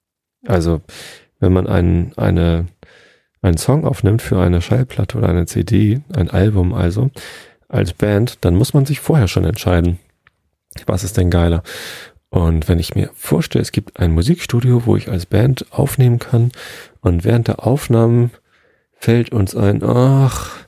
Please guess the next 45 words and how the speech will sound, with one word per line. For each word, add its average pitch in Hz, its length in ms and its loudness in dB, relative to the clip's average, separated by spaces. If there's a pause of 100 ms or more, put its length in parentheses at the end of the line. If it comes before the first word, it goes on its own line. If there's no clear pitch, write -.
(500)
jetzt - 160 -8
wissen 120 240 0
wir 104 100 2
gar 98 200 2
nicht 117 220 0
irgendwie, 101 520 2
wie 95 100 2
machen 113 280 2
wir 92 60 2
diesen 92 200 0
Song, 117 280 0
soll 101 160 2
er 87 60 4
so 104 220 2
aufhören 120 400 2
oder 90 120 2
so 117 160 2
aufhören, 143 400 0 (380)
soll 95 80 2
er 90 60 4
ein 80 40 2
bisschen - 200 -4
schneller 110 320 2
oder 104 100 2
soll 95 120 2
er - 20 2
ein 90 40 2
bisschen 92 220 -2
langsamer, 131 640 0 (840)
dann 92 140 -2
könnte 117 360 0
der 90 260 4
Produktmanager 90 1080 0
des, 123 260 -6 (420)
der 107 120 -4
Band 98 380 0
sagen, 101 400 2
so, 120 320 2 (500)
ähm, 98 560 2
studiert 104 440 -2
mal 95 100 2
beide 98 280 0
Versionen 92 340 0
ein 120 260 2
und 98 240 0